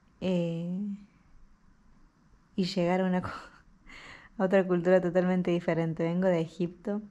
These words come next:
Después llegar acá a Serbia, que si bien yo ya estuve viviendo acá, pero es como, nada, me trae muchos recuerdos.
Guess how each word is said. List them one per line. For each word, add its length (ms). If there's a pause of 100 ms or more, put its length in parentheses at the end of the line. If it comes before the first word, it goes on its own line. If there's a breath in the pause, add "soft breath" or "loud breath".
(1800)
Después 320
llegar 220
acá 220
a 60
Serbia, 600
que 140
si 100
bien 200
yo 120
ya 100
estuve 340
viviendo 360
acá, 280
pero 160
es 80
como, 360 (880 soft breath)
nada, 200
me 120
trae 220
muchos 360
recuerdos. 520